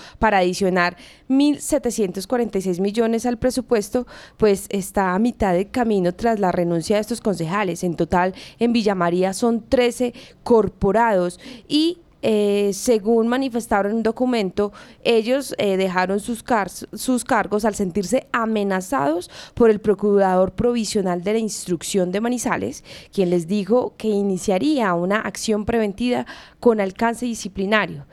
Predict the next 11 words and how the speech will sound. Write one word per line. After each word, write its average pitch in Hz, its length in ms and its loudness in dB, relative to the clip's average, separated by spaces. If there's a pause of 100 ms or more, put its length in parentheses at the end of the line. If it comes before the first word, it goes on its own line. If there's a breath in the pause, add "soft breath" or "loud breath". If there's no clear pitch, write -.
(220 loud breath)
Para 196 200 4
un 185 60 -4
concejal 233 540 0
lo 247 60 4
ocurrido 269 540 -2 (220 loud breath)
hace 202 240 0
parte 247 380 0
de 247 100 2
un 240 80 -2
plan 247 240 0
tortuga 247 640 0